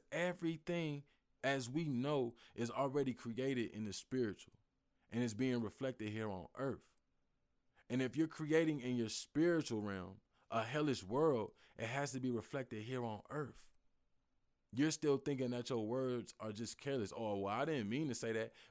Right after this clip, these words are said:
but you said it and God took it personal. God made it about business,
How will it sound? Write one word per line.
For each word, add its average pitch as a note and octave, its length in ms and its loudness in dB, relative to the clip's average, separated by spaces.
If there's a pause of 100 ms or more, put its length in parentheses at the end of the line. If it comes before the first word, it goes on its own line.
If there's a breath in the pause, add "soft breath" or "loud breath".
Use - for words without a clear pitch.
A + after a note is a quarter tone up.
but A#2 220 0
you A2 120 0
said C3 360 -2
it A#2 160 0
and G#2 180 -4
God A2+ 300 0
took A2 240 -4
it F#2 120 -6
personal. C3+ 580 -2 (2000)
God B2+ 340 4
made B2 220 0
it A2+ 120 0
about G2+ 440 -6
business, A2 540 -2